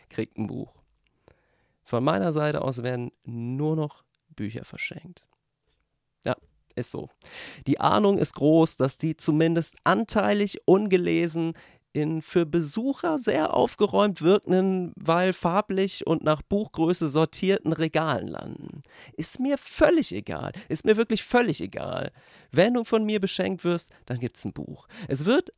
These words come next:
etwas sein, von dem ich denke, dass du damit etwas anfangen kannst. Es wird aber nicht zwangsläufig etwas sein,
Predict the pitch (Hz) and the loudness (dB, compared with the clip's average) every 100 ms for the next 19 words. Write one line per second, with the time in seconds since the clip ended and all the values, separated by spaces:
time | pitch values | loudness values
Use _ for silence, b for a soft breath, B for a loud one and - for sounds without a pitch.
0 | _ - 202 202 - 160 185 190 175 135 | _ -2 0 0 0 0 0 2 2 4
1 | 170 208 - - 220 214 214 196 196 190 | 4 4 0 2 2 2 2 0 -2 -2
2 | 185 - - - 180 165 202 - 113 107 | 0 0 0 0 0 0 -2 0 0 0
3 | 110 117 - - B B _ 131 123 175 | 0 0 -4 -10 B B _ -2 2 4
4 | 175 185 180 208 247 - - 208 202 196 | 6 4 4 0 -2 -4 -2 0 0 0
5 | 190 180 180 170 156 160 165 | 0 0 -2 -2 -2 -2 -2